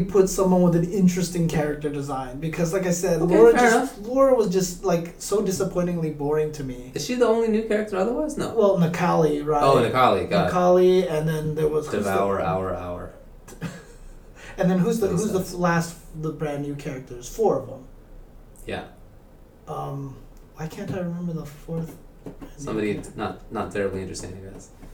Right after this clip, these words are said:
Speaker 2: Uh, all right. Let's see, Street Fighter Five.
Speaker 1: Rush-, Russian.
Speaker 2: Oh, yeah,
Speaker 1: Russian,
Speaker 2: Rashid.
Speaker 1: yeah. I mean, I like his character design. I don't know, the, the, the scouter thing is just kinda weird
Speaker 2: Oh,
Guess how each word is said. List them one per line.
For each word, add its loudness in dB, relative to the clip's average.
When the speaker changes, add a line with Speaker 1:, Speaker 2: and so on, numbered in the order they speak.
Speaker 2:
Uh, -12
all -2
right. -4
Let's -20
see, -6
Street -2
Fighter -2
Five. -8
Speaker 1:
Rush-, 2
Russian. 4
Speaker 2:
Oh, -2
yeah, 6
Speaker 1:
Russian, 6
Speaker 2:
Rashid. 2
Speaker 1:
yeah. 2
I 6
mean, 10
I 12
like 12
his 0
character 4
design. 6
I 6
don't 2
know, 4
the, 0
the, 0
the 0
scouter 2
thing -2
is -8
just -10
kinda -10
weird -8
Speaker 2:
Oh, 6